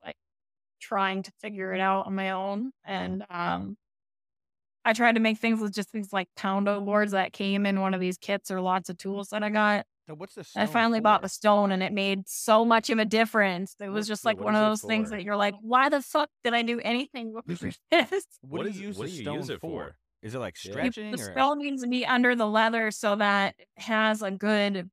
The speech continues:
Speaker 1: you know, it helps the leather absorb the force.
Speaker 2: Ah,
Speaker 1: You know,
Speaker 2: okay.
Speaker 1: if it was soft, it, like, moves with it, so you don't get as good of
Speaker 3: Like a
Speaker 1: an
Speaker 3: piece of
Speaker 1: indent
Speaker 3: wood or
Speaker 1: in
Speaker 3: something,
Speaker 1: the
Speaker 3: right?
Speaker 1: leather.
Speaker 3: Like,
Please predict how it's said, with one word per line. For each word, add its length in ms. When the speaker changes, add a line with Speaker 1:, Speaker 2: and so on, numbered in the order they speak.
Speaker 1:
you 100
know, 100
it 80
helps 380
the 100
leather 540
absorb 800
the 120
force. 520
Speaker 2:
Ah, 1300
Speaker 1:
You 160
know, 280
Speaker 2:
okay. 160
Speaker 1:
if 120
it 80
was 180
soft, 540
it, 100
like, 200
moves 440
with 240
it, 200
so 100
you 80
don't 260
get 140
as 120
good 160
of 120
Speaker 3:
Like 40
a 40
Speaker 1:
an 20
Speaker 3:
piece 280
of 80
Speaker 1:
indent 40
Speaker 3:
wood 260
or 120
Speaker 1:
in 0
Speaker 3:
something, 540
Speaker 1:
the 80
Speaker 3:
right? 20
Speaker 1:
leather. 520
Speaker 3:
Like, 280